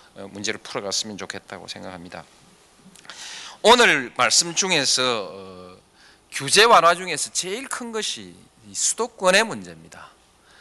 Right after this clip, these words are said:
수도권의 규제를, 어, 풀어주지 않으니까, 어, 수도권 투자를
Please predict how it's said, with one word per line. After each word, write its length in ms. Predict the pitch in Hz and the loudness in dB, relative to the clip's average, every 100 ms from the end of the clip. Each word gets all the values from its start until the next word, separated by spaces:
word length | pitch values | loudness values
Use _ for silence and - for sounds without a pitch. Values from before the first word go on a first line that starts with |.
| - _ _ - | -20 _ _ -6
수도권의 800 | - 233 262 - 156 123 110 95 _ | -2 4 4 4 0 0 -4 -12 _
규제를, 920 | - 113 147 139 120 110 135 190 202 - _ _ _ _ _ _ _ _ _ 101 | -10 -2 2 2 0 -2 0 -2 -4 -12 _ _ _ _ _ _ _ _ _ -20
어, 260 | 95 92 101 95 - _ | -20 -20 -20 -20 -20 _
풀어주지 520 | - 233 220 214 185 | -2 0 0 -2 0
않으니까, 640 | 104 151 175 - 87 80 - - - _ _ | 0 0 0 -2 -6 -8 -18 -20 -20 _ _
어, 260 | 117 95 95 - 101 - _ _ _ _ _ _ | -20 -20 -20 -20 -20 -20 _ _ _ _ _ _
수도권 580 | - - 226 226 160 127 | -6 0 0 -2 -6 -6
투자를 800 | - 147 147 135 127 147 156 | -6 -2 0 0 -4 -10 -12